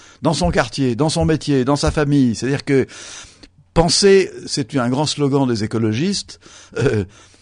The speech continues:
penser global mais agir local. Oui, c'est la même chose. Agir local, ça veut dire agir où on est. De mille façons,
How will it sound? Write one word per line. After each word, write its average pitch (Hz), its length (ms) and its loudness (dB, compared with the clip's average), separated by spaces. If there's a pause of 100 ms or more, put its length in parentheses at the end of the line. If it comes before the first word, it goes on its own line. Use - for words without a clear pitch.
(360)
penser 165 380 2
global 151 560 4
mais 139 120 6
agir 131 280 4
local. 113 460 4
Oui, 101 160 0
c'est 147 140 2
la 147 100 4
même 151 160 2
chose. 110 500 0
Agir 147 360 2
local, 147 360 4
ça 131 120 -6
veut 123 60 -4
dire 156 140 2 (240)
agir 147 480 2
où 247 160 6
on 202 160 4
est. 120 260 4 (460)
De 139 140 2
mille 180 260 0
façons, 160 460 0